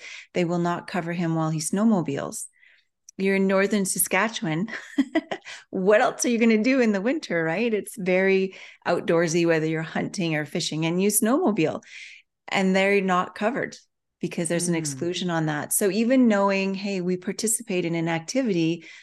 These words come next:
Speaker 1: that our insurance isn't gonna cover," you wanna make sure that you've got some supplemental coverage, which is what I do, just to kind of fill in that gap.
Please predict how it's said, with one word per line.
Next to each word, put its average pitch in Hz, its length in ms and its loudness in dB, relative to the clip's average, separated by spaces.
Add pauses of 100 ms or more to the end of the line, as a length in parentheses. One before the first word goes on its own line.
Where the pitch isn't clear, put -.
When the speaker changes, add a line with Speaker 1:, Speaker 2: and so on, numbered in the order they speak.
(140)
Speaker 1:
that 165 120 2
our 175 220 2
insurance 165 420 -2
isn't 160 240 0
gonna 156 220 -2
cover," 160 640 -2 (320)
you 185 140 0
wanna 180 280 0
make 165 220 -2
sure 165 180 -4
that 160 120 -2
you've 160 160 -4
got 160 280 -4
some 160 200 -2
supplemental 156 680 -2
coverage, 160 380 -4
which 165 180 -6
is 165 220 -6
what 175 160 0
I 156 160 0
do, 151 300 -6
just 165 260 -8
to 180 100 -4
kind 180 340 -4
of 160 140 -4
fill 165 220 -2
in 165 160 0
that 156 240 -4
gap. 156 480 -2